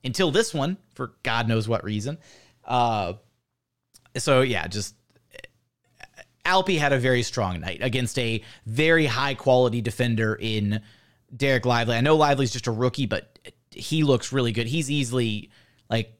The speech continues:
it was talking about it with some Mavs guys of the game. He's, he's probably the third most impactful player on this Mavericks team, and to do, to be that as a rookie, there's a reason I really wanted him on the Rockets this past draft. Uh, he's gonna do big things for this Mavericks team, and, and Luka is gonna get that man paid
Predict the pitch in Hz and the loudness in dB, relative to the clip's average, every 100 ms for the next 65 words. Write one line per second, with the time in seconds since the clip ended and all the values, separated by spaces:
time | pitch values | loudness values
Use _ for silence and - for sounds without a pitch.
0 | _ _ - 127 123 - 143 135 131 123 | _ _ -8 -4 -4 0 2 4 4 2
1 | - 120 123 131 113 127 110 113 123 117 | 2 2 2 0 0 -2 -2 -4 -4 -2
2 | 139 123 131 135 - 139 131 123 - 135 | -2 -2 -4 0 2 2 2 0 0 0
3 | 135 131 117 139 127 - 131 131 - 120 | 0 0 -2 -4 -6 -4 -4 -6 -6 -8
4 | - 123 123 151 160 - - - - 131 | -4 -2 0 0 -2 -12 -20 -8 2 4
5 | 135 131 - 127 127 131 - 135 147 135 | 4 0 0 0 0 -2 -4 -4 -2 -2
6 | 113 113 139 131 110 143 160 139 127 110 | -4 -4 -4 -6 -6 -2 0 2 0 -2
7 | 117 131 123 123 156 135 156 131 107 101 | -2 -2 0 -2 -2 -2 -2 0 -2 -4
8 | - 135 107 107 110 127 117 110 104 110 | -6 -6 -4 -2 -2 0 0 0 0 0
9 | 113 147 - 143 - 143 139 156 156 165 | 0 -6 -6 -6 -2 -2 -2 0 2 2
10 | - - - - - - 107 107 98 76 | -2 -16 -20 -20 -6 -2 2 2 0 -4
11 | - _ 120 139 135 147 127 131 123 113 | -8 _ -2 -2 0 0 2 2 2 -2
12 | - 139 110 139 113 127 117 120 113 123 | -8 -6 -2 -2 0 -2 -2 -2 -2 0
13 | 113 104 - 120 107 101 104 104 123 151 | 0 -2 -6 -4 -2 -2 -4 -4 0 0
14 | 147 123 110 127 117 113 - 117 110 98 | 2 0 0 -2 -2 -4 -2 -2 -2 -4
15 | 90 127 117 92 | -4 -4 -4 -4